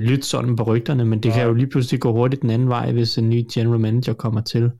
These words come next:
Speaker 2: vil i hvert fald
Speaker 1: Øh,
Speaker 2: være oplagt, taget
Speaker 1: helt
Speaker 2: betragtning af,
Speaker 1: sikkert.
Speaker 2: at der er en Justin Fields, der skal tages hånd om.
Speaker 1: Helt sikkert, helt sikkert. Jeg tror, jeg tror stadig, at, at, at Bieniemy er et, er et upopulært navn op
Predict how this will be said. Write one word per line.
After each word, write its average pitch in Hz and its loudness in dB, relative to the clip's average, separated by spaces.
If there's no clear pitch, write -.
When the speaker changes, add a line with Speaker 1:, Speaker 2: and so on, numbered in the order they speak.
Speaker 2:
vil - -20
i - -20
hvert 110 0
fald 107 0
Speaker 1:
Øh, 120 2
Speaker 2:
være 107 4
oplagt, 110 0
taget - -14
Speaker 1:
helt 139 4
Speaker 2:
betragtning - 2
af, 143 2
Speaker 1:
sikkert. 147 -2
Speaker 2:
at 107 -2
der 104 -2
er 107 -2
en 104 -6
Justin 104 -8
Fields, 120 -12
der 98 -10
skal 98 -12
tages 101 -12
hånd 113 -10
om. 107 -12
Speaker 1:
Helt 151 -4
sikkert, 123 -2
helt 147 -4
sikkert. 127 -2
Jeg 131 -2
tror, 139 0
jeg 143 -2
tror 135 -4
stadig, 131 0
at, 113 -4
at, 113 -2
at 117 -2
Bieniemy 123 4
er 113 2
et, 131 -4
er 117 0
et 113 -2
upopulært 117 0
navn 113 -2
op 110 -2